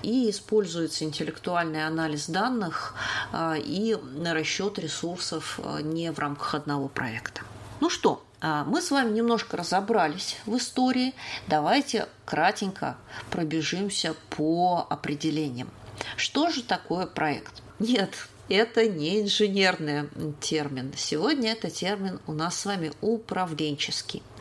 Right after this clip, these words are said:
Проектом называют совокупность распределенных во времени мероприятий или работ,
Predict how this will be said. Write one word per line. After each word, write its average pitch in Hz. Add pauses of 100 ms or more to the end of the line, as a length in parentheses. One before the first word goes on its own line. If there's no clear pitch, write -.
(140)
Проектом 175
называют 170
совокупность 220 (200)
распределенных 196
во 165
времени 190
мероприятий 190
или 190
работ, 156